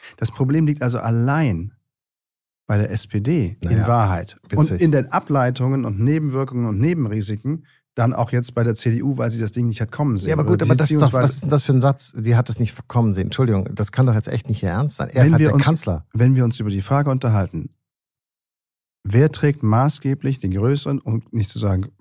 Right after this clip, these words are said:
Speaker 1: mit Abstand größten Teil der Verantwortung für diese Situation, in die wir geraten sind, dann ist es die S P D, die etwas in ein Gesetz geschrieben hat, was dem Geist des Koalitionsvertrages widerspricht und was sie da nicht hätte reinschreiben müssen.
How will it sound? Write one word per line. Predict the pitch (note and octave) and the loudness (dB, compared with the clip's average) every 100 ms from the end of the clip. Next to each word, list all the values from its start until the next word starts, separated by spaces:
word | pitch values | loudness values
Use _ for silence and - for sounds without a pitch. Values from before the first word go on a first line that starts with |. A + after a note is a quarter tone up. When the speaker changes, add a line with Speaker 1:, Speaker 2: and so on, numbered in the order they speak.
| - | -14
Speaker 1:
mit | - - | -8 -2
Abstand | C#3+ - A#2 | -2 -2 -4
größten | A#2+ B2 - | -2 -4 -6
Teil | A#2+ G#2+ G#2 | -6 -2 -2
der | G2 | -4
Verantwortung | - C3 C#3+ C3+ A#2 G#2+ | -4 -2 -2 0 0 -2
für | A2 | -2
diese | A#2+ D#3 | 0 2
Situation, | C3+ C3+ A2+ - B2+ G#2+ | 2 0 -2 0 0 2
in | |
die | F#2+ G#2+ | 0 0
wir | G#2+ | 0
geraten | F#2+ G2 F#2+ | -2 -2 -4
sind, | F2 C#2+ F2+ _ _ _ _ | -8 -12 -16 _ _ _ _
dann | - | -2
ist | G2+ A2+ | 0 0
es | A#2 | -2
die | G2 | -2
S | G#2 - | -4 -2
P | G#2+ | -2
D, | G#2+ F2+ - _ _ _ _ _ | 0 -2 -4 _ _ _ _ _
die | A#2+ | 0
etwas | A#2 A#2 G#2 | 2 2 0
in | G#2+ | 0
ein | G2 F2 E2 - | 0 0 -2 -8
Gesetz | - B2+ D#3 - | -2 2 2 0
geschrieben | B2 - G#2+ G#2 | -2 0 0 0
hat, | G2+ A2 _ _ _ | 0 -2 _ _ _
was | G2+ F#2+ | -6 -4
dem | F2+ F2+ | -4 0
Geist | A#2 C#3+ F3 - | 4 4 2 -2
des | - - | -8 -4
Koalitionsvertrages | A#2+ G2+ G2 G#2+ F#2 F#2 - E2 D2+ - - | 0 0 -2 -4 -4 -6 -6 -6 -8 -12 -6
widerspricht | G2 F#2+ - D3 A3+ - _ _ _ _ _ _ _ _ _ _ _ _ _ _ - | -4 -4 0 -2 -2 -10 _ _ _ _ _ _ _ _ _ _ _ _ _ _ -2
und | C#3+ | 2
was | D3+ | 2
sie | D#3 | 2
da | D#3 | 2
nicht | D#3+ | 2
hätte | C#3+ D3 | 0 0
reinschreiben | C3+ D3 - C#3 D#3+ | 0 -2 -2 0 2
müssen. | B3 - D#2+ | 0 -2 -10